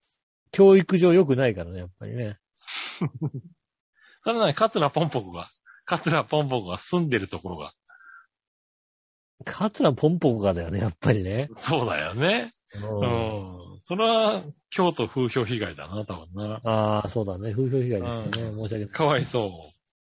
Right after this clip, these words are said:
Speaker 2: う。
Speaker 1: ねえ。
Speaker 2: ねえ。
Speaker 1: 申し訳ないです。桂ぽんぽこが悪いです。申し訳ないです。すいません。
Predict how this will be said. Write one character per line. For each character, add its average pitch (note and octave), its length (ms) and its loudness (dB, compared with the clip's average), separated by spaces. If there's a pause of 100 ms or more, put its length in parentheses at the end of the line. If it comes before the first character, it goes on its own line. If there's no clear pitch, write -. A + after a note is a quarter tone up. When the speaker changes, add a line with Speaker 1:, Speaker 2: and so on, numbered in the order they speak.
(480)
Speaker 2:
う。 A2 40 -12
Speaker 1:
ね A#2 100 -2
え。 A#2 500 -4 (420)
Speaker 2:
ね C3+ 400 2
え。 B2 40 2
Speaker 1:
申 - 0 -
し C#3 40 4
訳 - 20 6
な - 20 6
い C#3+ 160 4
で - 40 0
す。 - 140 -10
桂 D#3 340 6
ぽ E3 120 4
ん D#3 60 0
ぽ C3+ 100 2
こ A2+ 100 -2
が G#2+ 40 6
悪 A#2+ 240 6
い A#2 40 2
で G#2+ 100 -4
す。 - 120 -16
申 C#3 100 0
し B2+ 60 -6
訳 C3 140 0
な B2+ 80 -2
い A2+ 60 -4
で G2 40 -6
す。 - 340 -12
す - 60 -12
い A2 40 -10
ま G#2+ 100 -8
せ G#2+ 80 -10
ん。 A2 100 -16